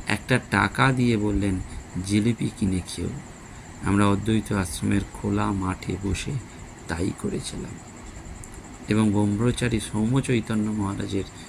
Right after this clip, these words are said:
যেন নতুন জন্ম হলো। তার নাম হলো স্বামী গম্ভীরানন্দজি। আপাত দৃষ্টিতে তিনি ছিলেন সদাই গম্ভীর, বাইরে থেকে তার এই গম্ভীর রূপটি নজরে পড়ত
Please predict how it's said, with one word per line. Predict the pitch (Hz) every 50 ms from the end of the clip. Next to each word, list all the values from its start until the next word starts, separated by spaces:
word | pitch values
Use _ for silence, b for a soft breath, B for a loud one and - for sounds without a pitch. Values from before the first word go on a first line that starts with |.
| B B B B -
যেন | 98 98 104 107 117
নতুন | 113 107 98 92 117 120 120 110
জন্ম | 95 98 90 90 92 98 104 120 120 110 101 - - - - - - -
হলো। | 98 95 98 101 - - - - - - - - - - - - - - - - - -
তার | - 104 104 104
নাম | 101 95 90 95 110 117 113
হলো | 110 107 113
স্বামী | 98 - - 92 92 101 110 107 107
গম্ভীরানন্দজি। | 107 98 98 101 104 104 113 123 120 120 110 98 95 - - - - - - - - - - - - - - - B B B B B B B B -
আপাত | - 101 110 - - 127 - -
দৃষ্টিতে | 143 135 120 127 147 143 - - - - - 151
তিনি | 143 147 143 143 143 139
ছিলেন | - 139 135 139 139 127
সদাই | - - 117 110 113 113 113 117
গম্ভীর, | 110 - 113 107 101 101 92 104 110 104 92 - - - - - B B B B B B B - -
বাইরে | - 92 95 95 104 110
থেকে | 107 - 110 - 117 110
তার | - 117 123
এই | 127 120
গম্ভীর | 107 110 107 101 101 101 123 123 117 123
রূপটি | 127 123 127 - 180 185 185
নজরে | 151 127 113 104 104 101 101 95 -
পড়ত | 101 95 - - - - -